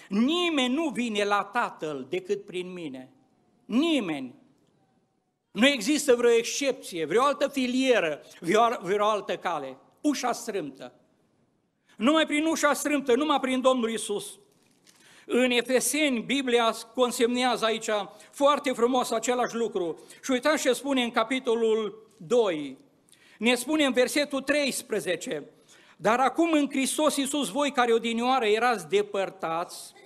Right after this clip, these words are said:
ați fost apropiați prin sângele lui Iisus Hristos.”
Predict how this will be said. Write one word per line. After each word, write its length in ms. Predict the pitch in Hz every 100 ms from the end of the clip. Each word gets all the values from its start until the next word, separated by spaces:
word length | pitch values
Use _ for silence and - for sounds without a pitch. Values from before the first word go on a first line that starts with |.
| - - - _
ați 300 | 220 220 -
fost 360 | 311 330 -
apropiați 800 | 262 - - 233 226 226 277 -
prin 260 | - 220 208
sângele 480 | - 240 226 208 208
lui 160 | 196
Iisus 340 | 185 208 196 -
Hristos.” 480 | 170 156 165 151